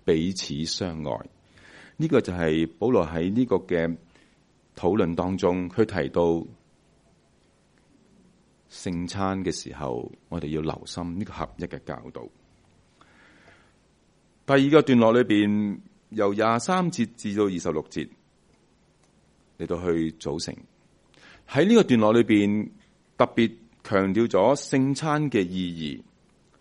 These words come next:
保羅喺前邊嚟到去講解咗要預備進入聖餐嘅時候要有嘅態度，要彼此相顧，要合一，要鄭重，要謹慎。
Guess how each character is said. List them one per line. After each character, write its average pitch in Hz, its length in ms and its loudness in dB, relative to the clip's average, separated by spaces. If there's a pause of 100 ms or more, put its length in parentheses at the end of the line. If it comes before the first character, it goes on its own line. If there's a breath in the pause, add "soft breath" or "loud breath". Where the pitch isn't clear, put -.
(460 soft breath)
保 131 140 2
羅 113 160 4
喺 117 140 2
前 95 320 2
邊 110 180 2
嚟 90 120 2
到 98 120 2
去 110 180 2 (140)
講 98 320 0
解 107 220 2
咗 101 500 6 (400 soft breath)
要 131 160 2
預 110 240 -2
備 98 140 4
進 117 160 0
入 107 60 0
聖 123 360 -2
餐 165 200 -2
嘅 135 60 -2
時 - 160 -6
候 82 180 -2
要 113 200 2
有 104 220 4
嘅 95 100 2
態 87 340 -2
度， 67 300 0 (380 soft breath)
要 131 100 4
彼 117 260 4
此 107 260 -4
相 127 380 0
顧， 82 300 -4
要 113 200 6
合 - 340 -2
一， - 1500 -6
要 113 160 4 (420)
鄭 85 320 0
重， 76 380 -2
要 98 140 6
謹 82 380 -2
慎。 69 280 -6